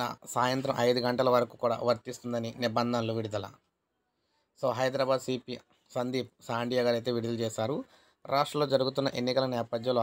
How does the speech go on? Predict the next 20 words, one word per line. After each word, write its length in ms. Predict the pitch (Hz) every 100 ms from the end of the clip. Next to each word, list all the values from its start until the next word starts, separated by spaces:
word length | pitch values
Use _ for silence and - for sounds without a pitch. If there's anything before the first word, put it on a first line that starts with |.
| 110
హైదరాబాద్, 460 | 117 123 123 123 -
సికింద్రాబాద్ 540 | 113 120 117 117 117 117
జంట 160 | 113 123 123
నగరాల 260 | 117 120 117
పరిధిలో 280 | 113 110 107 123
శాంతి 280 | 120 120 123
భద్రతల 340 | 120 123 127 117
పరిరక్షణ 360 | 117 113 113 127 117
నిమిత్తం 340 | 123 - 104 - _ _ _ _ _ _ _ _ -
సిఆర్పిసి 640 | 147 131 135 135 131 117 110 - -
వన్ 140 | 131 135
ఫార్టీ 220 | 127 123 127
ఫోర్ 160 | 131 -
సెక్షన్ 280 | 117 - 117
విధిస్తున్నట్లు 540 | 110 - 117 113 139 240 - 127
నగర 180 | 123 127 120
సిపి 320 | 131 127 - - 120
సందీప్ 380 | 117 123 120 -
సాండియా 420 | 113 117 123 117 - - _ _ _ _ _ _ _ _ _ _ 131
ప్రకటించారు. 580 | 127 123 120 120 127